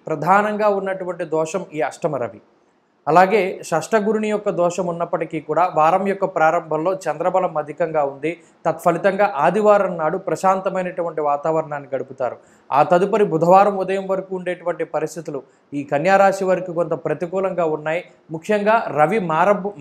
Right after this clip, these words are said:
మారుతూ ఉండడానికి రెండు రోజుల ముందు, అంటే బుధవారం దగ్గర నుండి గురు, శుక్రవారాలు ఈ రాశి వారు చాలా జాగ్రత్తగా ఉండాలి.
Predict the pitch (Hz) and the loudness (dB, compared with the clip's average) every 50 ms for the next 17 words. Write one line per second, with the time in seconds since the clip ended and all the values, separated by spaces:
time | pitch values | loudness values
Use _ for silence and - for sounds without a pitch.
0 | 139 143 160 185 190 185 190 214 208 196 190 196 190 175 175 170 165 165 185 170 | -2 0 2 2 0 0 2 0 0 2 0 2 2 2 0 0 -4 -4 -2 0
1 | 160 156 160 160 170 180 180 185 190 185 175 165 160 156 135 135 120 - - _ | 0 0 0 -2 -2 -2 -2 -2 -4 -4 -4 -6 -8 -8 -10 -10 -12 -14 -20 _
2 | _ _ - 156 160 208 202 160 151 156 156 175 196 214 214 220 214 208 202 190 | _ _ -10 -2 0 0 2 2 2 4 6 8 8 8 8 6 2 -2 -2 -4
3 | 170 185 190 190 180 175 170 170 185 202 208 208 - - 139 127 139 170 175 202 | -2 -4 -4 -4 -4 -8 -6 -4 -6 -6 -6 -8 -12 -20 -16 -8 -4 -2 -2 -2
4 | 220 226 - - - - - - 180 190 220 220 214 208 196 180 165 151 135 117 | -2 -4 -8 -12 -20 -16 -12 -10 -6 -2 0 2 4 4 4 4 4 2 0 -2
5 | 113 - _ _ _ _ _ - 170 175 175 170 170 185 180 - 226 220 220 202 | -6 -12 _ _ _ _ _ -6 0 2 6 6 6 6 4 2 2 2 2 2
6 | 190 - 190 180 175 170 156 143 151 151 151 165 175 170 - 180 170 185 180 175 | 2 2 0 2 2 2 2 2 2 2 4 2 -2 -2 -2 0 0 2 2 0
7 | 175 170 175 175 180 196 | 0 0 0 0 0 -2